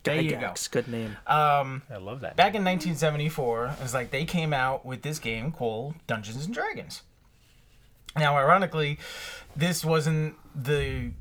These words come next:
Speaker 1: uh, uh, this wasn't the whole start. It actually started a few years before. Gary Gygax, uh, um, had already made a, uh, miniature war game called Chainmail,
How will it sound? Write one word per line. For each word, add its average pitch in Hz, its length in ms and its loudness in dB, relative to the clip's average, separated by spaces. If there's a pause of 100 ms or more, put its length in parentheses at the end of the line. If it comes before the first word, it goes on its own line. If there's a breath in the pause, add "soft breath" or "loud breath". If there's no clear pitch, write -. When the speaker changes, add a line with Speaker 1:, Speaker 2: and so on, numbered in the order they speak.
(640)
Speaker 1:
uh, 123 420 0 (240)
uh, 80 300 -6 (180)
this 175 320 2
wasn't 165 300 4
the 147 100 2
whole 139 240 4
start. 127 600 0
It 123 80 0
actually 139 420 0
started 127 840 -2 (340 loud breath)
a 120 60 -2
few 165 200 0
years 131 360 -2
before. 139 720 2
Gary 127 280 -2
Gygax, 120 680 -2 (440 loud breath)
uh, 117 460 0 (200)
um, 107 540 -4 (680)
had 147 200 0
already 147 380 0
made 151 420 0
a, 123 320 -4
uh, 117 280 -2
miniature 143 400 0
war 139 320 2
game 123 300 -4
called 113 320 -6
Chainmail, 135 760 -2